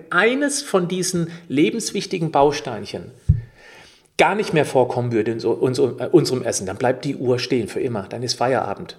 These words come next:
Ein Zahnrädchen, was nicht mehr vorhanden ist, bringt uns um. Ist krass, aber das ist so.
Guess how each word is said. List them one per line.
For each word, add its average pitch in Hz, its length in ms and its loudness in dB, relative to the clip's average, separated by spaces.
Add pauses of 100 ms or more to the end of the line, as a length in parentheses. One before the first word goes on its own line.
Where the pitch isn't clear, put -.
(140)
Ein 233 440 4 (540)
Zahnrädchen, 170 920 2 (400)
was 135 640 2
nicht 185 320 4
mehr 180 80 4
vorhanden 139 420 0
ist, - 500 -4
bringt 127 360 2
uns 135 160 0
um. 113 180 0 (140)
Ist - 180 2
krass, 202 340 2
aber 151 200 6
das 143 160 -2
ist 147 160 -4
so. 98 200 -4